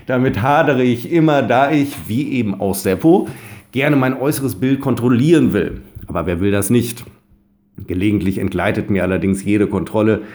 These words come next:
was gerade in emotional sehr anspruchsvollen Situationen der Fall ist. Ich habe schon viel Aufräumarbeit leisten müssen. Natürlich decken sich meine Eigenschaften vollumfänglich mit denen von Seppo.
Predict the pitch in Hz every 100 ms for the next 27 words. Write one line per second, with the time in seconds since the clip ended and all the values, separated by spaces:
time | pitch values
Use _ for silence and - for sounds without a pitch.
0 | - - 95 - 85 95 104 101 98 113
1 | 107 98 101 95 95 92 98 90 101 117
2 | - 101 95 101 92 87 85 - 90 85
3 | 80 78 - 69 - - - _ - -
4 | - - 98 123 113 113 98 - 131 123
5 | 117 107 - - 107 - - 80 82 78
6 | 73 - - - - - 87 87 - 87
7 | - _ - - _ _ _ _ _ _
8 | _ _ _ _ _ - 147 226 208 -
9 | 156 208 139 - 139 135 - 156 160 151
10 | 131 143 139 - 220 180 160 160 - 135
11 | 143 135 123 104 104 101 98 95 98 87
12 | 80 71 80